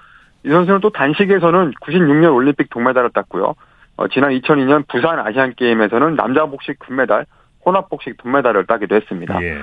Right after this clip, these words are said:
Speaker 1: 어, 아시아 남자 선수 최초로 이 파이스가 명예전당에 오르게 되는데요. 여자 선수 중에는 중국의 리나 선수가 지난 이천십구 년 명예전당에 들어갔습니다.
Speaker 2: 예. 자, 미국의 스키스타 미케일라 시프린이 월드컵 통산 구십일 승째를 따냈는데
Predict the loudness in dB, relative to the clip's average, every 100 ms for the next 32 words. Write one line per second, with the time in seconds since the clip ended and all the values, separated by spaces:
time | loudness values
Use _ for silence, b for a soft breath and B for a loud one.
0 | -14 B -4 -2 -2 0 0 2 2 4
1 | 4 0 -2 0 4 4 4 2 -2 0
2 | 0 -2 0 0 2 2 0 0 0 0
3 | 2 2 2 0 0 2 2 b b b
4 | b 0 2 2 2 2 2 4 2 2
5 | 2 4 4 2 2 2 2 -2 -10 -4
6 | -2 -2 -6 _ -6 -4 -4 -4 -4 -2
7 | 2 2 0 0 2 2 0 -4 -6 -6
8 | -4 -4 -8 -16 -20 -12 -8 -8 -8 -10
9 | B B B -20 -20 B B -2 2 2
10 | 2 0 0 -2 -2 -2 0 2 2 -2
11 | -2 0 2 2 0 -2 -2 0 0 2
12 | 2 2 -2 -6 -4 -4 0 -2 -2 -4
13 | -4 -2 0 0 0 -2 2 0 2 0
14 | 2 0 0 -2